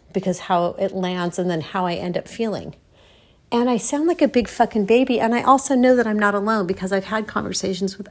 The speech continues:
other people about these things. And, you know, am I just the only person who's actually gonna go on record saying it? Maybe. Um, I just,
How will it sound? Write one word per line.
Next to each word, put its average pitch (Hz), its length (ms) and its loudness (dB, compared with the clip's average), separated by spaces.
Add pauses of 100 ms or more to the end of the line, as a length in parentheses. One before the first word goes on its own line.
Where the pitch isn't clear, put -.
other 233 140 -2
people 190 380 -4
about 160 300 -4
these 160 220 -4
things. 147 400 -6 (600)
And, 185 580 2
you 208 120 -2
know, 180 140 0
am 175 100 -4
I 180 120 -2
just 190 260 -6
the 185 140 -2
only 185 200 -2
person 180 400 -8
who's 175 160 -8
actually 170 320 -8
gonna 165 180 -10
go - 160 -10
on 165 200 -4
record 160 360 -8
saying 170 300 -6
it? 277 260 -8
Maybe. 196 420 -4 (2000)
Um, 180 580 2 (3250)
I 220 140 -6
just, - 640 -8